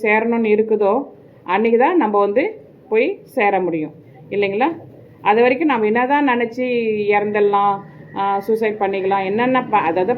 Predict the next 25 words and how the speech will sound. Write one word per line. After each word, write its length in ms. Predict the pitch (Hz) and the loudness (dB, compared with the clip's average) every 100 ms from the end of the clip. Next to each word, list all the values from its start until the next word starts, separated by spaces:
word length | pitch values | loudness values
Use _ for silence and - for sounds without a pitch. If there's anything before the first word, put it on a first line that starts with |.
| 226 | 2
பண்ணிக்கலாம், 420 | 214 247 240 233 | 2 2 2 2
இதெல்லாம் 320 | 202 208 247 214 | 2 2 0 0
பண்ணலாம் 360 | 214 240 233 | 0 2 2
அப்படின்னு 340 | 196 220 233 269 311 - - 196 | 2 2 2 2 0 -8 -8 -4
நம்ம 180 | 190 190 196 | -2 -2 2
ட்ரை 160 | 202 254 269 | 2 2 2
பண்ணாலுமே 520 | 254 247 233 226 247 220 | 4 4 2 2 2 2
வந்து 240 | 175 156 185 254 - - - 180 | 2 0 0 -2 -8 -18 -2 2
எதுவுமே 400 | 202 247 277 277 277 247 | 4 4 4 4 4 2
வந்து 200 | 226 294 359 208 185 | 0 -2 -2 -4 -4
நடக்காது. 440 | 180 180 165 143 - - - - 170 | -2 -2 -4 -6 -14 -20 -16 -4 0
அவரு 260 | 185 202 208 | 2 2 2
கூப்பிடணும், 480 | 247 240 180 160 - - - 160 180 | -2 -2 -2 -4 -8 -20 -18 -8 -6
நீ 100 | 185 | -4
என்னென்ன 460 | 196 262 320 285 254 208 | -2 0 2 2 2 0
நடத்தணும், 520 | 202 220 220 220 190 - - - | -2 -4 -2 -2 -4 -8 -16 -6
நீ 80 | 190 208 | -4 0
என்னென்ன 300 | 262 285 262 226 | 2 2 2 0
பண்ணணும் 440 | 208 214 214 196 180 | 0 0 0 0 0
அப்படின்றதெல்லாம் 800 | 180 202 208 185 180 175 185 240 - - - 202 | 2 0 0 -4 -2 -2 -4 -6 -12 -20 -8 -2
இருக்குது. 340 | 240 240 202 175 | -2 0 2 2
அதையெல்லாம் 440 | 170 175 175 226 247 | 2 2 2 0 0
முடிச்சிட்டு 500 | 208 233 - 330 202 214 285 - - - | 0 0 0 0 2 2 0 -10 -12 -2
அதுக்கப்புறமா 640 | 185 240 - 277 285 285 277 247 | 0 0 0 -2 0 2 2 2
வா, 100 | 233 | 0